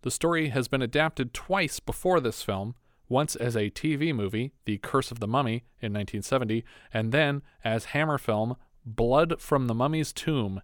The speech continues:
in nineteen seventy-one. In eighty-six, a fourth version, The Tomb, was released, and in ninety-eight, a fifth, entitled Legend of the Mummy, hit theaters.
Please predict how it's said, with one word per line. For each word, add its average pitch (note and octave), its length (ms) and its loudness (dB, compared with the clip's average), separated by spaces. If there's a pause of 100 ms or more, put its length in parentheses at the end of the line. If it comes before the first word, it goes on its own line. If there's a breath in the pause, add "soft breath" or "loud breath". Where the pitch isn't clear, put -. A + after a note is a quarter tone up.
(120)
in G#2+ 160 -4
nineteen B2 340 -2
seventy-one. A#2 680 -2 (720)
In B2+ 220 -4
eighty-six, D3+ 680 2 (300 soft breath)
a A2 140 -2
fourth F#3 480 -2
version, A2 420 -2 (300)
The A2 160 -2
Tomb, C#3+ 560 -2 (100)
was G2+ 240 -4
released, G#2 480 -4 (260 soft breath)
and A#2 160 0
in B2 120 2
ninety-eight, C#3+ 540 0 (140)
a B2 80 2
fifth, - 520 -2 (280 soft breath)
entitled A2 520 0 (260)
Legend C#3 400 2
of B2 80 0
the B2 100 0
Mummy, A#2 340 0
hit - 180 -6
theaters. F2+ 560 -12